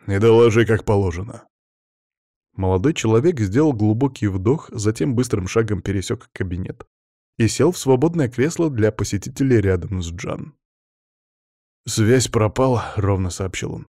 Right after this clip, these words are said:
«Охрана попыталась выйти за территорию, но не смогла. Боевые техники этот купол тоже не берут. Нас изолировали». Глава клана покосился на окно.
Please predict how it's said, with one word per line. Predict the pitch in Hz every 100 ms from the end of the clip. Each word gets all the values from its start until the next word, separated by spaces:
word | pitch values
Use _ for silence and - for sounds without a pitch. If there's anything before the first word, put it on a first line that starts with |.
| _ _ _ -
«Охрана | 113 117 151 117
попыталась | 107 95 113 131 104 -
выйти | 123 113
за | 98 107
территорию, | 123 135 165 135 95
но | 95
не | 101
смогла. | - 120 127 92 - _ _ _ _ _ _
Боевые | 110 104 101 104
техники | 98 - - 98 101
этот | - 110
купол | 123 117 104
тоже | - 147 117 107
не | 98
берут. | 95 92 98 - _ _ _
Нас | - 120 117 110 101 127
изолировали». | 110 127 160 131 90 - - _ _ _ _ _ _ _ _
Глава | 120 101 101 95 95
клана | - 113 160 160
покосился | - - 98 110 98 - 95
на | 92 87
окно. | - 117 -